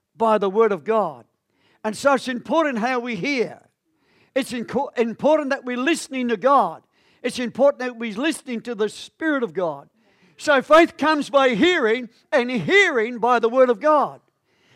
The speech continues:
And so we hear what the Spirit says because the Spirit speaks to the church. And the Spirit is speaking today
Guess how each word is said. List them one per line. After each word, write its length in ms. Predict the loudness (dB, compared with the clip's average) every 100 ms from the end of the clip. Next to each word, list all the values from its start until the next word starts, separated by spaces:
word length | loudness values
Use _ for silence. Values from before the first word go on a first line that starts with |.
| _
And 220 | -2 -2
so 200 | -4 -4
we 280 | -2 -4 -8
hear 760 | -4 0 2 2 0 0 -4 -10 _ _
what 240 | 0 0
the 100 | -4
Spirit 560 | -8 -8 0 2 2 -4
says 380 | -6 -2 -2 -4
because 320 | -6 -4 -4
the 120 | -8
Spirit 540 | -12 -12 0 2 2 -2
speaks 540 | -8 -4 -4 -6 -20 _ _
to 140 | -8 -4
the 120 | -6
church. 680 | -4 -2 -2 -2 -6 -20 -20 _ _ _ -2
And 140 | -2
the 80 | -2
Spirit 440 | -6 -2 0 2
is 80 | 0
speaking 520 | -6 -4 -4 -2 -6
today 560 | -6 -2 2 4 2 -2